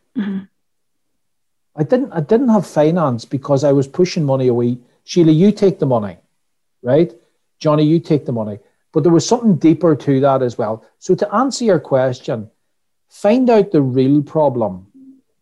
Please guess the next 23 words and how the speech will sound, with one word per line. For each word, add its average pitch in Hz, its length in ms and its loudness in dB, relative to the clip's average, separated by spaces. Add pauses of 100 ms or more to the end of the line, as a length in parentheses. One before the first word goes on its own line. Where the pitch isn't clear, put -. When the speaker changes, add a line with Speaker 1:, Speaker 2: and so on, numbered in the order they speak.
(720)
Speaker 2:
Find 202 260 0
out 208 160 2
the 175 100 2
real 139 240 2
problem. 123 240 -2
There's 120 120 -4
a 165 100 -2
bit 240 40 2
of 233 100 -4
pain 170 320 0
in 160 100 -4
this 143 200 -4
as 127 140 -14
well, 120 220 0
but 120 120 -6
it's 123 180 -10
worth 123 220 -4
it. 110 80 -20
Find 185 160 0
out 196 140 0
the 165 80 0
real 143 260 -2
problem. 107 480 -4